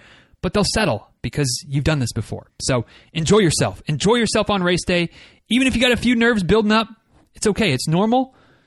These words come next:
It's normal, but you're gonna be fine, you know? But embrace 'em, turn 'em into a positive, trust in your training, stick to your routine, and then just get started.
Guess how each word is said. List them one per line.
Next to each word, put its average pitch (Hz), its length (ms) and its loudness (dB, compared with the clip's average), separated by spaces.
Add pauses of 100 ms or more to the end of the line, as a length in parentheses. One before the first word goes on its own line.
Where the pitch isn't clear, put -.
(240)
It's - 160 -12
normal, 165 460 -2
but - 100 -12
you're 139 120 -2
gonna 175 140 0
be 190 80 0
fine, 160 380 -2 (420)
you 123 80 -4
know? 135 280 -2 (320)
But 135 220 -4 (160)
embrace 151 420 0
'em, 277 180 -2 (500)
turn 185 140 0
'em 196 80 2
into 202 120 2
a 165 60 0
positive, 202 500 -2
trust - 340 -4
in 240 60 -2
your 220 80 0
training, 180 420 -2 (420)
stick - 220 -2
to - 100 -4
your 233 80 2
routine, 220 220 0
and 175 60 2
then 165 80 2
just 156 180 0
get - 100 -4
started. 113 340 -6